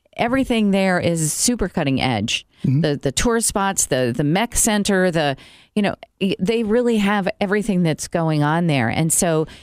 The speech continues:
Speaker 1: you get the feeling that, yes, First State Bank is a hometown bank. It is really rural in, in many ways for the communities, but in, uh, it also can handle,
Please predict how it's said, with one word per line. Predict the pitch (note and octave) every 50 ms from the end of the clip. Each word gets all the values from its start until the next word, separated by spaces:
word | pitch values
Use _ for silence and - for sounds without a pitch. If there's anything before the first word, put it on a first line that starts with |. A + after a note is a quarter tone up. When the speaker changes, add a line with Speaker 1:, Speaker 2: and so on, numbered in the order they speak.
| - _ -
Speaker 1:
you | G#3 A3 G#3
get | - A#3 A#3+ A#3+
the | A3+ G3
feeling | - - G#3 A3+ A#3 A3 G#3 F#3+ F3
that, | D#3+ F3+ E3 E3 D#3+ - _ _ _ _ _ _ -
yes, | G3 B3+ A#3 - - -
First | - - G3 F#3+ -
State | - - - F3 E3
Bank | - E3 D#3 D3+ -
is | F3+ E3+
a | G#3
hometown | F#3 G#3+ G#3+ G#3 F#3 - F#3 C#3+ C#3+
bank. | C3+ C3+ A#2 B2 C3 C3+ - - _ _ _ _ _ _
It | - D#3+ D3
is | E3 E3+ F3 D#3 - - - - -
really | D#3 E3 E3+ E3+ F#3 F#3 F3
rural | E3 D#3+ F3 F#3+ F#3 G3+ A3+ A3+ G#3+ G#3
in, | F#3+ - G3+ G3 F#3+ - _ -
in | - G3+ G3
many | F#3+ F#3+ F#3+ F#3+
ways | F#3+ F#3 F3+ F3+
for | - - F#3
the | D#3+ E3
communities, | - - G3 F3 F3+ F3+ F3+ F3 D#3+ F3+ F#3 E3+ E3+
but | - E3 D3+
in, | D#3+ D#3+ D#3 D#3+ E3 - -
uh, | - E3+ - -
it | - F3+ E3+
also | E3 E3 E3+ - - F3 E3
can | E3 - F#3+ E3 D#3
handle, | D#3 E3 E3+ E3 D#3 D#3+ E3 D3 C#3+ C3+